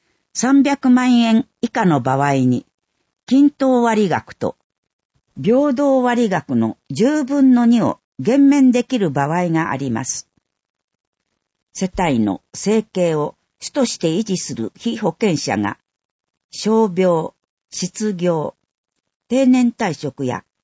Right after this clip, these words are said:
自己都合退職などは除く、などにより、当該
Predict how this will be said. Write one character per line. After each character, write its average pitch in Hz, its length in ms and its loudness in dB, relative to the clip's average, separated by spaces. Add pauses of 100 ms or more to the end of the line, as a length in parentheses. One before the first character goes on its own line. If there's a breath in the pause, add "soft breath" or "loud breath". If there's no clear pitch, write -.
(220)
自 147 140 -10
己 - 40 -12
都 240 320 -4
合 202 220 -2
退 185 220 -4
職 143 300 -6
な 139 140 -2
ど 120 120 -4
は 98 140 -6
除 117 340 -6
く、 - 200 -16 (680)
な 233 160 0
ど 190 140 0
に 131 140 0
よ 110 140 -4
り、 104 200 -8 (640)
当 240 280 0
該 139 320 -4